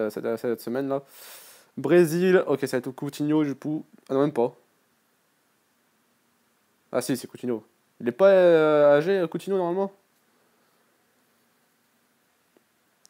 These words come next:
Ok, oh, pas mal ça, les gars. Coutinho plus Lafont, plus un petit joueur équipe de la semaine. Pas mal du tout ce petit pack, les gars, là. Pas mal du tout. Très bien. Allez, dernier pack comme ça.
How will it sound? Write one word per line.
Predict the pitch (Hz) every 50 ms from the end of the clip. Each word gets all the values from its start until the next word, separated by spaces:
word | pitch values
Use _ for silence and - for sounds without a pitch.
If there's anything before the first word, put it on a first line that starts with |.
| _ _ _ - _ -
Ok, | 165 156 - 151
oh, | 185 214 226 214 208 202 190 185 175 180
pas | 170 156
mal | 190 214 233 202 196
ça, | - 175 160
les | 156
gars. | 147 147 156 151 151 151 147 143 135 127 120 123 -
Coutinho | - 190 170 - - 185 185 180
plus | 180 170 165 -
Lafont, | 175 175 170 170 - 185 190 190 190 175 - _ _ _ _ _ _ _ _ _
plus | - - 147
un | 151
petit | 143 - 151
joueur | 151 160 156
équipe | 156 156 160
de | 151 165
la | 160 160
semaine. | 160 - 170 170 156
Pas | 156 - 165
mal | 180 180 160
du | 151
tout | - 220
ce | - -
petit | _ _ - -
pack, | 143 139 135
les | 131 117
gars, | 123 117
là. | 107 - - _ -
Pas | - 190
mal | 190 190 180
du | 170 175 160
tout. | - 180 190 196 202 - _ _ _ _ _ _ _ _ _ _ _ _
Très | - - 190 175
bien. | 151 160 180 185 - _ _ _ _ _ _ _ _ _ _ _ _ _ _ _ _ _ _ -
Allez, | 123 127 135
dernier | 143 151 156 151
pack | 156 165 160 160
comme | 170 165 160
ça. | - - 170 170 165 170 -